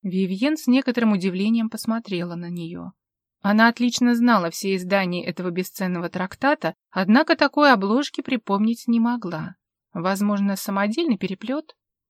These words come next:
Не похоже. Тем не менее, девушка поблагодарила, выразив положенную радость. Надо заметить,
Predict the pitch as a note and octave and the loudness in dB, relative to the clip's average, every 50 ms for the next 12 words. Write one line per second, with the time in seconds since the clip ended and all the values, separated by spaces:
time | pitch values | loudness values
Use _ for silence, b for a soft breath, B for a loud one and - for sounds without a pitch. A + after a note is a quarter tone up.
0 | _ _ - F#3 F3 D#3+ E3+ E3 - - - E3+ E3 F3 F#3 G#3+ A3+ A#3+ - _ | _ _ -6 -6 -6 -6 -8 -10 -10 -10 -8 -6 -6 -6 -6 -6 -8 -10 -12 _
1 | _ _ _ _ _ _ _ _ _ _ _ - - G3 F#3+ F#3+ G3 G3 G3+ G3+ | _ _ _ _ _ _ _ _ _ _ _ -4 0 0 2 2 2 2 2 2
2 | G3 G3 F#3+ F3 F3 F#3+ F#3 F#3 F3+ - - F#3 - F#3 E3 F3+ F3 E3 F3 E3+ | 2 2 0 0 -2 -2 -2 -2 -4 -8 -8 -6 -4 -4 -4 -4 -4 -4 -4 -4
3 | F3 E3+ F3 G3 B3 C#4+ C4+ G#3 E3+ F3 F3+ G#3+ B3+ C4+ B3+ C4+ B3+ - - F#3+ | -4 -2 -2 -2 -2 -2 -2 -2 -4 -4 -4 -2 -2 -2 -4 -6 -8 -6 -6 -6
4 | F#3 F3 D#3+ E3 F#3 F#3+ F#3 G3 F#3+ F#3 E3 E3+ D#3+ A#2+ - D#3+ - - _ _ | -4 -4 -6 -6 -6 -6 -6 -6 -6 -6 -8 -8 -10 -12 -12 -14 -14 -18 _ _
5 | _ _ _ _ _ _ _ _ _ _ _ _ _ _ G3 F#3 F#3 F#3+ F3+ F#3 | _ _ _ _ _ _ _ _ _ _ _ _ _ _ -4 -4 -2 -2 -2 -4
6 | F3 F3+ F#3 F#3+ F#3+ G3+ A3+ B3+ C4 - - D3+ - - | -4 -4 -4 -2 0 2 2 0 0 -2 -6 -10 -12 -16